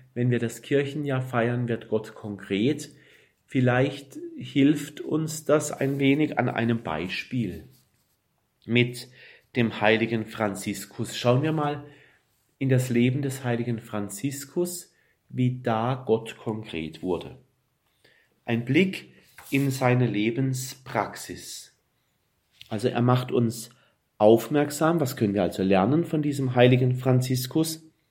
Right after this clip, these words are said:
Es gibt ganz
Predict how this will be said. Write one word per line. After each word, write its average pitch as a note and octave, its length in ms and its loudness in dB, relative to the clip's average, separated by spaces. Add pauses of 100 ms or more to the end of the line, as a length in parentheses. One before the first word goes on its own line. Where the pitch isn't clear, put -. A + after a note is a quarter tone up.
(1200)
Es C3 260 2
gibt F#3 520 0 (360)
ganz C#3+ 640 4